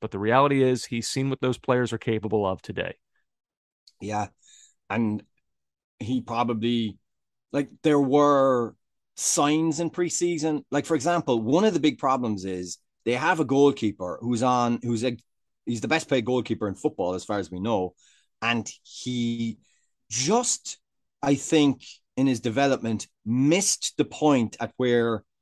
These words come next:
Speaker 2: the passing goalkeeper became absolutely essential. I mean, he's terrible with his feet.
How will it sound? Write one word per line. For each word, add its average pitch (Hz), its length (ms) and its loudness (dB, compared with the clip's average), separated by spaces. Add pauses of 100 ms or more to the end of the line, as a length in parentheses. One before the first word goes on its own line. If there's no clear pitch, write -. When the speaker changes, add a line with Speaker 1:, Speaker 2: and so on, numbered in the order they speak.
(140)
Speaker 2:
the - 80 -8
passing 156 500 0
goalkeeper 117 720 0
became 110 400 -6
absolutely 123 600 -2
essential. 98 400 -8
I - 380 -12
mean, 131 120 2
he's 127 120 0
terrible 135 440 0
with 98 120 -10
his 90 140 -12
feet. 82 240 -12